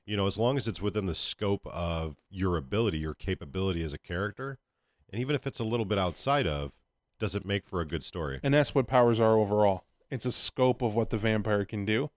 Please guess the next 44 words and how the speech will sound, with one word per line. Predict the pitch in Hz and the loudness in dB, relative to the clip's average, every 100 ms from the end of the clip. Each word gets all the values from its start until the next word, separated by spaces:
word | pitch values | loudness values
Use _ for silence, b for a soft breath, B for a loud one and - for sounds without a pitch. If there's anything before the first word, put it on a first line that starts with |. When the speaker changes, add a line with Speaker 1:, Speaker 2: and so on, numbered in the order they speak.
| _ _ - - | _ _ -12 0
Speaker 2:
And | 120 | 2
even | 165 151 | 4 4
if | - | 4
you | 135 | 4
ignored, | 113 123 127 120 123 | 6 6 6 6 2
if | 131 | -4
you | 151 | -4
just | 135 175 - 156 | 0 0 0 0
ignored | 131 147 | 0 2
what | 135 | 0
the | 131 | -2
powers | 113 139 131 123 107 | -2 4 6 4 4
were | 127 135 135 90 | 2 2 -2 -2
Speaker 1:
Right. | 87 76 | -2 0
Speaker 2:
and | 120 | 0
just | 113 110 | 0 0
looked | 131 139 | 0 2
at | |
them | 131 | 4
at | 113 101 | 2 4
dot | 117 117 | 2 2
levels, | 117 113 127 123 | 0 2 0 -2
one | 107 104 110 | 0 0 0
through | 107 127 120 | 0 -2 -2
five | - 143 110 104 104 | 2 4 4 2 2
being | 107 107 | 0 2
the | 98 | 0
basis | 113 110 107 117 101 | 2 2 2 -2 -2
most | 110 117 - | 0 0 -2
people | 120 110 117 | -8 -6 -2
will | 117 | -2
encounter, | 110 117 120 127 | -2 -2 -2 -2
Speaker 1:
Right. | 87 85 78 _ _ _ | 0 0 -2 _ _ _
Speaker 2:
it's | 160 151 - | -4 -2 2
just | 190 - | 2 2
saying | - 151 139 | 2 2 2
how | 123 135 | 2 2
good | 127 113 131 123 | 2 2 2 4
you | 120 120 | 2 2
are | 120 117 95 | 2 2 2
at | 113 110 | -2 -2
that | 113 104 | -2 -2
basic. | 110 107 - 92 - - | 0 -2 -2 -10 -12 -4
Speaker 1:
Right. | 87 76 | -2 -2